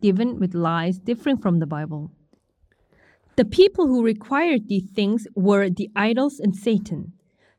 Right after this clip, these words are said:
The congregation there are not worshiping God, but sacrificing to the devil.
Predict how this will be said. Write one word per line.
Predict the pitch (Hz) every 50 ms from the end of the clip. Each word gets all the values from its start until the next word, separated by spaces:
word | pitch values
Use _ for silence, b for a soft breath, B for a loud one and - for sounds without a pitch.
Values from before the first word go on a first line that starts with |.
| _
The | - 208
congregation | 214 - 240 226 247 269 320 294 294 269 277 277 - 320 285 247
there | 254 247 240 233 -
are | 190 185 180
not | 180 185 202 208 202
worshiping | 240 254 262 262 262 - 277 - 285 262 240
God, | 208 208 180 170 170 180 180 - - - -
but | 196 180 185
sacrificing | - 240 226 226 - - 339 330 - - 202 180 180 180 190 214 208 214 208 214
to | - 214
the | 185 190
devil. | 185 185 226 226 233 175 165 170 - -